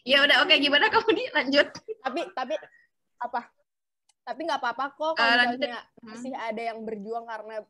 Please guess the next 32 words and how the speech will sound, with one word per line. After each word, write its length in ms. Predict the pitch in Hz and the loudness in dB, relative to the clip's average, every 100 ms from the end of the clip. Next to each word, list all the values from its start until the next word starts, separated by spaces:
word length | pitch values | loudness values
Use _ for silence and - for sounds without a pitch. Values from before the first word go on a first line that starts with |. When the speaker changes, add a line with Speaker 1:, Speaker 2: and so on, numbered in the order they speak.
| _ | _
Speaker 2:
bukan 320 | 208 202 208 | -16 -14 -16
passionnya, 720 | 208 208 _ 196 190 202 214 | -12 -14 _ -18 -16 -18 -18
semangat 400 | 220 240 208 202 - | -16 -16 -16 -16 -14
aja. 680 | 196 185 214 202 202 208 220 _ _ _ _ _ _ _ _ _ _ _ _ _ _ _ 160 _ 175 170 175 170 170 - 180 _ _ _ 170 175 175 170 _ _ _ _ | -14 -12 -12 -12 -12 -16 -18 _ _ _ _ _ _ _ _ _ _ _ _ _ _ _ _ _ -20 -20 -20 -20 -20 -20 -20 _ _ _ -20 -20 -20 -20 _ _ _ _
Speaker 1:
Oke, 320 | _ _ - 214 208 190 | _ _ -20 -16 -16 -18
betul, 200 | 190 226 202 | -12 -12 -10
betul. 300 | - - 202 185 185 185 | -14 -12 -14 -12 -14 -2
Betul 160 | 269 247 | 0 0
sekali 320 | - 226 214 | -4 -6 -6
itu. 160 | 214 180 _ _ _ _ _ _ _ | -6 -12 _ _ _ _ _ _ _
Speaker 2:
Ya 120 | 226 | -14
kan? 240 | 226 294 370 - | -8 -8 -8 -10
Ya 140 | 269 | -6
kan, 120 | 302 415 | -4 -2
Speaker 1:
Ini 180 | 277 294 | -2 0
Speaker 2:
ya, 40 | |
Speaker 1:
kolom 180 | 254 240 | 0 -2
Speaker 2:
gitu. 120 | 254 | -2
Speaker 1:
chat 40 | 302 | -2
lah, 160 | 262 247 | -4 -2
rame 300 | 233 233 233 | -2 -2 -2
banget 280 | 220 262 269 | 0 0 0
ya, 120 | 240 | -2
guys, 220 | - 254 | -4 -12
teman. 240 | - 233 214 _ _ _ - 185 254 | -10 -12 -12 _ _ _ -20 -18 -8
Speaker 2:
Iya 240 | 254 269 | -4 -4
kan? 200 | 262 370 381 - _ | -2 -2 -2 -10 _
Speaker 1:
Ya, 120 | 302 | -6
iya, 240 | - 392 427 | 0 2 2
betul, 260 | 415 466 453 | 2 2 2
Kak. 240 | 440 392 - - 269 - _ - - - - _ _ _ _ | 6 4 4 -4 -18 -20 _ -20 -20 -20 -20 _ _ _ _
Iya, 240 | 269 302 | -2 -2